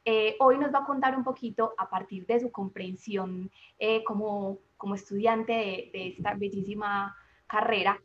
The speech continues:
cómo se utiliza la ciencia en el cine. Y en tu opinión, Sebastián,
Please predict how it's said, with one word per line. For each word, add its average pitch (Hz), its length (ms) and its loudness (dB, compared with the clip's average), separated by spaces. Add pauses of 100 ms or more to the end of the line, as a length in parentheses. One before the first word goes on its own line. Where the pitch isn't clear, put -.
(220)
cómo 277 260 4
se 311 80 2
utiliza 226 360 2
la 254 180 0
ciencia 226 520 0
en 247 160 0
el 262 160 -4
cine. 214 420 -6 (600)
Y 247 320 0
en 240 140 6
tu 254 100 2
opinión, 240 420 4
Sebastián, 208 720 2